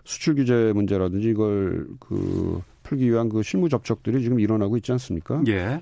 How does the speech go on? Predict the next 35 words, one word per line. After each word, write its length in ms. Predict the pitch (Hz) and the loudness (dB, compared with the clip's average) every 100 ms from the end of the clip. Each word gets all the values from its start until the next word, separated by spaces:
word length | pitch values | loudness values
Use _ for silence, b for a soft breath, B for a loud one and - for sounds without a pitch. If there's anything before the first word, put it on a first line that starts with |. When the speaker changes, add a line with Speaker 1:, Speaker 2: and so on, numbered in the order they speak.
| - | -2
Speaker 1:
이런 340 | 120 120 120 | 0 2 2
걸 140 | 123 131 | 0 0
통해 280 | - 160 | 0 2
가지고 340 | 131 110 101 123 | 2 2 0 0
뭐 140 | 131 | 4
예를 240 | 127 143 135 | 4 4 4
들어서 260 | 131 127 | 2 2
지금 340 | 131 131 135 127 B B B - | 2 2 2 0 B B B -2
일본이 500 | 120 127 127 139 131 | 2 4 4 4 2
수출 240 | - 165 | 0 0
규제하는 880 | 147 131 127 120 113 110 117 117 113 | 2 2 2 4 2 2 2 2 0
그 380 | 107 107 104 98 | 0 0 2 2
이유로서 840 | 101 110 107 98 - 87 85 104 92 | 2 2 2 0 -2 -2 0 -2 -2
대한 240 | 101 101 | 0 -2
수출 260 | - - 117 | -4 -6 -2
규제의 560 | 104 104 101 90 98 | 0 2 0 0 0
명분으로서 720 | 101 95 101 101 92 85 - | 2 2 2 2 0 -2 -2
뭐 240 | 104 98 98 B B B | -2 0 -2 B B B
전략 280 | - 107 110 | -2 2 2
물자가 360 | 107 95 101 107 | 2 0 0 0
이제 140 | 104 | 0
북한으로 440 | 98 - 107 98 98 | -4 -2 0 2 2
넘어가는 420 | 90 90 87 95 | 2 0 0 0
거 80 | 107 | 0
아니야? 140 | 101 | 0
뭐 100 | 120 | 2
이런 180 | 107 127 | 2 2
등등의 380 | 113 104 117 127 | 0 2 4 4
Speaker 2:
음. 40 | |
Speaker 1:
이제 300 | 113 120 117 95 | 4 0 0 -4
그 440 | - 110 107 104 98 b b b b | -8 -4 -2 0 -4 b b b b
문제 160 | 117 117 | 0 2
제기를 260 | 113 117 | 2 2
했는데 560 | 165 175 117 98 131 101 | 2 2 2 2 0 2
Speaker 2:
네. 220 | 104 85 | 0 0